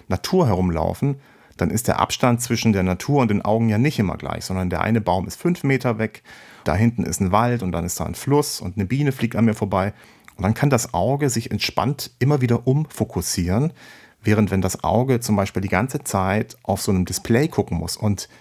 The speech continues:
sich eben nicht mal entspannen kann, dann strengt das sehr an. Das sind so Faktoren, an denen wird zwar gearbeitet, aber von solchen Faktoren gibt es noch sehr viel mehr, die zu einer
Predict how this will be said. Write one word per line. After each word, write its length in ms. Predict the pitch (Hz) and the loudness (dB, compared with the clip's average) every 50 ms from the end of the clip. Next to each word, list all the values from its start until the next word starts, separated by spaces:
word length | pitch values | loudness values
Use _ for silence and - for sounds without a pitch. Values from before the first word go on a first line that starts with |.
| _ | _
sich 300 | - - - 107 - - | -14 -2 -2 -2 0 2
eben 160 | 104 101 95 101 | 0 2 4 4
nicht 240 | 110 135 - - | 2 2 2 0
mal 160 | 104 95 90 76 | 0 0 0 0
entspannen 500 | 65 - - - - 71 - 80 85 87 | -2 -4 -6 -6 -4 -4 -4 -4 -6 -4
kann, 320 | - 90 92 117 123 120 - - - - - - - _ _ | -4 -2 -2 -2 -2 -4 -8 -16 -20 -20 -20 -20 -20 _ _
dann 180 | 101 107 127 | 2 2 2
strengt 320 | - - - 113 113 117 - | 2 2 2 2 2 2 2
das 160 | 107 104 - | -2 -2 0
sehr 180 | - 101 90 - | 0 0 0 0
an. 200 | 76 85 85 87 | -2 -4 -2 -4
Das 80 | 104 - | 0 0
sind 120 | 170 160 | 2 2
so 100 | 160 156 | 2 0
Faktoren, 760 | - - 120 - - - - 120 127 139 156 165 175 175 - | 0 0 -2 -2 -4 -8 -2 0 2 2 2 2 0 0 0
an 100 | 107 110 | 0 2
denen 220 | 113 127 139 113 | 2 2 2 0
wird 100 | 117 117 | -2 -4
zwar 160 | - - 92 | -4 -4 -4
gearbeitet, 560 | - - - - 104 143 139 107 90 87 90 - | -4 -4 -2 0 0 0 2 0 -4 -4 -6 -6
aber 240 | 90 98 98 92 - - _ _ _ _ | -2 -2 -2 -2 -4 -12 _ _ _ _
von 140 | - - 107 | -2 0 2
solchen 200 | 98 104 113 131 | 2 4 2 2
Faktoren 360 | 123 - 120 - - 131 127 120 | 0 -2 -8 -4 -2 -2 0 0
gibt 140 | 123 120 123 | 0 -2 0
es 80 | 117 | 2
noch 120 | 120 104 98 | 2 2 2
sehr 220 | 101 101 107 123 | 2 2 2 2
viel 260 | - - 135 131 117 | 0 0 2 2 4
mehr, 500 | 110 98 92 90 90 95 110 131 143 143 - - - - - - - _ _ - | 4 4 2 2 2 2 0 0 -2 -4 -6 -12 -20 -20 -20 -20 -20 _ _ -2
die 120 | 110 120 | -2 0
zu 160 | 120 - - | 0 2 2
einer 280 | 123 110 107 104 98 - | 4 4 4 2 0 -2